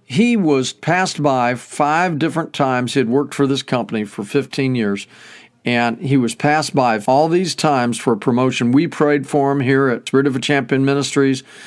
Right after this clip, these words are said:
and I believed God that God was gonna do a miraculous thing. They called me a couple weeks later, and they said, "Guess what? We have an opportunity.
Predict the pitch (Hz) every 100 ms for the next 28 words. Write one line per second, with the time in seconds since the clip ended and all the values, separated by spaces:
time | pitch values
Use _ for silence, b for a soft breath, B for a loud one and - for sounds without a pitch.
0 | B B B - 113 98 139 165 170 165
1 | 160 131 135 120 107 104 110 - 131 127
2 | 120 113 127 120 123 113 113 117 127 -
3 | 113 - 127 113 101 B B B 117 143
4 | 147 - 139 143 143 147 151 120 101 135
5 | 127 120 120 135 - 127 127 131 113 107
6 | - 98 - 139 131 135 117 127 139 151
7 | 147 123 110 131 131 135 - 139 147 131